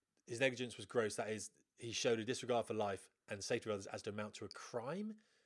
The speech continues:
and deserve punishment. That's a really hard one to stomach. Irrespective, guys, I'm not making a decision here. I'm just interested in your debate. Whack it down in the comments. Gross negligent manslaughter can be said to apply where the defendant commits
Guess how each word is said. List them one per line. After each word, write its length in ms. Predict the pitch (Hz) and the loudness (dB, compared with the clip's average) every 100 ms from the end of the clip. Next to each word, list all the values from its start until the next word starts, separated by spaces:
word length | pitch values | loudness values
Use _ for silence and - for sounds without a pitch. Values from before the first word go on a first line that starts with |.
| _ _ _ - | _ _ _ -12
and 100 | 110 | -4
deserve 300 | 107 139 139 | 0 0 -2
punishment. 360 | 156 165 196 | -6 -4 -6
That's 180 | 175 - | -6 -6
a 40 | |
really 460 | 139 175 196 190 175 | -6 -6 0 2 2
hard 260 | 147 160 139 | 0 -2 -2
one 140 | 123 | -4
to 40 | |
stomach. 360 | 104 - 110 90 - - | -4 -2 -2 -4 -8 4
Irrespective, 560 | 180 165 - 156 117 | 4 6 2 0 0
guys, 220 | - 127 131 | 0 2 2
I'm 80 | |
not 100 | 165 | 0
making 160 | 151 135 | 0 -2
a 40 | |
decision 340 | 117 - 123 110 | -2 -2 -2 -4
here. 100 | 107 | -4
I'm 80 | 120 | -4
just 160 | - | -6
interested 380 | 139 - - 123 | -4 -2 -2 -2
in 80 | 117 | 0
your 160 | 131 | 0
debate. 320 | 113 - 104 101 | 0 -2 -4 -2
Whack 200 | 135 139 | -4 -4
it 60 | |
down 120 | - 127 | -4 -4
in 60 | |
the 60 | 208 | -6
comments. 420 | - 127 90 - - - - - - - | -6 -6 -8 -14 -20 -20 -20 -20 -20 4
Gross 220 | 185 185 | 6 6
negligent 280 | 196 - 170 | 4 2 2
manslaughter 580 | 170 156 165 151 151 147 - | 2 4 4 6 6 6 4
can 180 | 175 190 | 2 4
be 80 | |
said 200 | 190 175 | 4 4
to 60 | - | 4
apply 320 | 147 147 135 | 0 2 2
where 120 | 127 | 2
the 80 | 123 | 0
defendant 420 | 127 - 139 135 | -2 -2 -2 -4
commits 340 | - 123 123 | -6 -6 -6